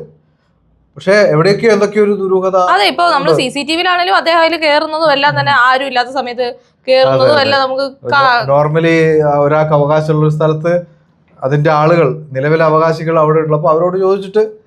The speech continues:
Speaker 2: അതെ.
Speaker 1: കയറുന്നതാണ്
Speaker 2: അത്
Speaker 1: മാന്യത.
Speaker 2: സി സി ടി വി ഒക്കെ നശിപ്പിച്ചെന്ന് തന്നെ പറയുന്നത്.
Speaker 1: അതെ, അപ്പൊ, അപ്പൊ എന്തൊക്കെയോ ഒളിപ്പിക്കാനും മറയ്ക്കാനൊക്കെ ഉണ്ട്. പക്ഷെ
Speaker 2: അതെ.
Speaker 1: അത് അപ്പോൾ ശാന്തിവിള പറഞ്ഞത് നമുക്ക് പൂർണ്ണമായി
Speaker 2: അങ്ങനെ പറയാൻ
Speaker 1: <laughs>
Speaker 2: പറ്റത്തില്ല.
Speaker 1: ശാന്തിവിള
Speaker 2: ഒന്നോ
Speaker 1: പറഞ്ഞ
Speaker 2: രണ്ടോ ആൾക്കാരെ വെച്ചോണ്ട്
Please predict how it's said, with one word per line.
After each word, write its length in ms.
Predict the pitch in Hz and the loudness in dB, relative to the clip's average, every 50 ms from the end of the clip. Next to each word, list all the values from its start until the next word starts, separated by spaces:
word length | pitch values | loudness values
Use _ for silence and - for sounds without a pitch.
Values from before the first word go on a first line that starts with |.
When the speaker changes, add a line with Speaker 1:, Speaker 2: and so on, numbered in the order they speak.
| _ _ - 320 | _ _ -4 -2
Speaker 2:
അതെ. 220 | 294 277 247 214 202 | 0 2 2 2 4
Speaker 1:
കയറുന്നതാണ് 500 | 202 202 208 208 208 214 214 214 214 214 | 4 4 4 2 2 0 0 2 2 2
Speaker 2:
അത് 120 | 226 226 | 2 2
Speaker 1:
മാന്യത. 180 | 214 208 220 220 | 2 2 2 2
Speaker 2:
സി 40 | 381 | 2
സി 60 | 392 | 2
ടി 160 | - - 440 | 2 2 2
വി 180 | 440 427 415 392 | 2 0 0 0
ഒക്കെ 200 | 370 415 403 392 | 0 0 0 0
നശിപ്പിച്ചെന്ന് 680 | 370 339 320 311 339 339 320 320 339 311 294 262 247 | 0 -2 -4 -6 -6 -8 -8 -8 -8 -6 -6 -6 -6
തന്നെ 180 | 226 214 208 | -6 -6 -6
പറയുന്നത്. 380 | 190 185 180 151 147 151 165 165 | -4 -4 -2 -2 -2 -2 0 0
Speaker 1:
അതെ, 120 | 139 135 | 0 0
അപ്പൊ, 340 | - - - 147 156 175 - - - - - - _ - | -2 -4 -4 -2 -4 -4 -4 -8 -16 -20 -20 -20 _ -10
അപ്പൊ 180 | 98 - 151 | -4 -2 -2
എന്തൊക്കെയോ 540 | 139 127 123 139 - - 190 202 220 233 233 220 208 196 190 190 190 | 0 0 -2 -4 -2 0 2 2 2 2 0 -2 -4 -8 -8 -6 -4
ഒളിപ്പിക്കാനും 680 | 185 180 180 175 180 190 175 185 180 180 185 190 190 185 | -2 -2 -2 -2 -4 -2 0 0 2 2 0 -2 -6 -6
മറയ്ക്കാനൊക്കെ 580 | 185 180 165 160 165 175 165 160 160 147 160 160 | -4 -4 -4 -2 -2 -2 -2 0 -2 -4 -4 -4
ഉണ്ട്. 260 | 151 147 143 139 143 | -4 -4 -4 -2 -2
പക്ഷെ 240 | 135 127 - - 139 | -2 -2 -2 -2 -2
Speaker 2:
അതെ. 300 | 139 - 240 208 - - - _ _ _ _ - | 0 0 0 -2 -2 -4 -10 _ _ _ _ -6
Speaker 1:
അത് 180 | 117 120 131 131 | -2 0 2 2
അപ്പോൾ 680 | 123 117 113 113 107 - - 135 135 143 151 147 147 - - _ _ - | 2 2 0 -2 -4 -4 -4 -2 0 0 -2 -2 -6 -12 -20 _ _ -4
ശാന്തിവിള 420 | 123 117 123 131 143 147 156 160 | -2 -2 -2 0 0 0 2 2
പറഞ്ഞത് 380 | 156 156 151 151 143 156 156 156 | 2 2 2 2 0 0 0 0
നമുക്ക് 200 | 151 143 143 151 | 0 -2 -2 -4
പൂർണ്ണമായി 420 | 147 143 135 139 143 - 247 294 | -6 -6 -4 -2 0 0 2 2
Speaker 2:
അങ്ങനെ 380 | 160 - 523 554 605 571 480 415 | 2 2 2 2 2 2 2 2
പറയാൻ 180 | 330 294 277 220 | 2 2 2 2
Speaker 1:
<laughs> 0 | |
Speaker 2:
പറ്റത്തില്ല. 220 | 233 - - - | 0 0 0 0
Speaker 1:
ശാന്തിവിള 420 | 151 165 - - 269 349 403 - | 0 0 0 0 0 0 0 2
Speaker 2:
ഒന്നോ 100 | 349 339 | 2 2
Speaker 1:
പറഞ്ഞ 420 | - - 403 - 539 523 508 415 370 | 0 0 0 -2 -2 0 0 0 -2
Speaker 2:
രണ്ടോ 140 | 370 381 370 | 0 0 0
ആൾക്കാരെ 480 | 330 311 320 311 330 349 349 359 370 | 0 0 0 0 0 -2 0 0 0
വെച്ചോണ്ട് 480 | 359 320 311 311 320 302 302 302 285 | -2 -4 -4 -4 -4 -4 -4 -4 -6